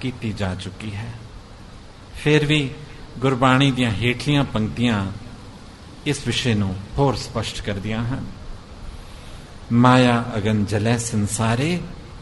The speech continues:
ਗੁਰਮੁਖ ਨਿਵਾਰੇ ਸ਼ਬਦ ਵਿਚਾਰੇ।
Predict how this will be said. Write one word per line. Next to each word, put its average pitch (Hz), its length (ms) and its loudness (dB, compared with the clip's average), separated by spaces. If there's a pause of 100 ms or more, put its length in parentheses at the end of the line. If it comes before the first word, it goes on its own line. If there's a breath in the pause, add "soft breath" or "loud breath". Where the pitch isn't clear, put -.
(220)
ਗੁਰਮੁਖ 120 560 4
ਨਿਵਾਰੇ 107 560 2 (460)
ਸ਼ਬਦ 147 440 0
ਵਿਚਾਰੇ। 104 580 -2